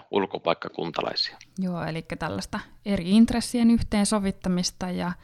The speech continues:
Speaker 2: ja että se yhteydenpito toimisi.
Speaker 1: Kyllä, se, se on, se on tärkeää, että niinku asioista keskustellaan ja, ja niitä, niitä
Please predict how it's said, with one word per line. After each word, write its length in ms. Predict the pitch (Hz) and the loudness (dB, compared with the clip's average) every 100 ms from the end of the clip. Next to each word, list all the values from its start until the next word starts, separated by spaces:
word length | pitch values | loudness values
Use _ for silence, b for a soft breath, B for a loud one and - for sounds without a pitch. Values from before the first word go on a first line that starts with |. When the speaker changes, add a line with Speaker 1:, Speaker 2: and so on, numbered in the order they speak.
| b b b | b b b
Speaker 2:
ja 200 | 180 180 | -4 -4
että 200 | 175 - | -4 -8
se 220 | 175 180 - - | -8 -8 -8 -8
yhteydenpito 760 | 180 - 151 - - - 196 - - - | -8 -6 -6 -6 -8 -8 -8 -8 -12 -4
toimisi. 560 | 208 - 240 - - - - - - - - _ _ - - - _ _ - | -4 2 2 2 -2 -8 -20 -20 -20 -20 -20 _ _ -20 -20 -20 _ _ 2
Speaker 1:
Kyllä, 400 | 117 107 101 101 | 4 8 6 6
se, 240 | - 104 - | 2 0 0
se 140 | - | -2
on, 80 | 110 | -4
se 100 | - | -2
on 80 | 117 | 2
tärkeää, 340 | 135 127 113 110 | 2 2 0 -2
että 180 | - | -2
niinku 200 | 107 101 | -8 -2
asioista 400 | 117 117 107 - | -2 -2 -6 -8
keskustellaan 800 | - 120 - 110 - 98 85 85 | 0 0 0 -8 -10 -6 -2 0
ja, 180 | 85 82 - - | 2 0 -2 -12
ja 60 | |
niitä, 340 | 87 87 90 - | -12 -2 -2 -2
niitä 280 | 92 87 85 | -6 -2 -2